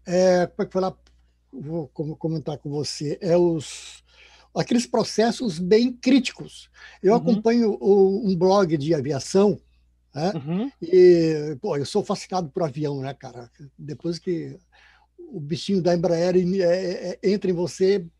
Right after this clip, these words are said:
Speaker 1: cara, é uma coisa incrível você ver um avião ser, <laughs> ser fabricado. Eu sou fascinado por aviação. E uma da, uma das coisas que, na aviação comercial, principalmente,
Speaker 2: Uhum, uhum,
Speaker 1: principalmente,
Speaker 2: uhum.
Speaker 1: é a hora que você, é,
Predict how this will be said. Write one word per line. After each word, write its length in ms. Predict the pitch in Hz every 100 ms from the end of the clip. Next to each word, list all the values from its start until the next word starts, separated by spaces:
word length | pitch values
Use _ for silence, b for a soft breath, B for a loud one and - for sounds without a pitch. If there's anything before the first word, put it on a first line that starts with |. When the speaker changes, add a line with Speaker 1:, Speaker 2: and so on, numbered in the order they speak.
| - 220 _ _
Speaker 1:
cara, 320 | - 180 143 127
é 120 | 151
uma 120 | 160
coisa 220 | - 180
incrível 380 | 196 - 196 160
você 160 | - 143
ver 120 | 170
um 160 | 175
avião 280 | 160 147 156
ser, 180 | - 160
<laughs> 180 | 147 185
ser 320 | - - 185
fabricado. 560 | 180 165 170 151 135 120
Eu 60 | 151
sou 140 | 185
fascinado 400 | 180 190 185 175
por 120 | 165
aviação. 440 | 165 160 131 135 135 B B B B B B -
E 180 | 208 247 -
uma 180 | 220 233
da, 180 | 247 254
uma 220 | 190 220
das 200 | 220 -
coisas 360 | 233 220 202
que, 200 | - 214 214
na 120 | 170
aviação 500 | 160 185 - 226 247 - _ _
comercial, 800 | 190 185 185 - 165 202 226 - _ _
principalmente, 880 | 160 - 165 - 147 160 220 220 269
Speaker 2:
Uhum, 60 |
uhum, 40 | 196
Speaker 1:
principalmente, 880 | 208 254 247 202 196 226 - 139 - 160
Speaker 2:
uhum. 60 |
Speaker 1:
é 160 | 175 - _ -
a 80 | 165
hora 280 | 208 269
que 120 | 254 254
você, 520 | 233 233 240 226 -
é, 560 | 214 180 175 165 160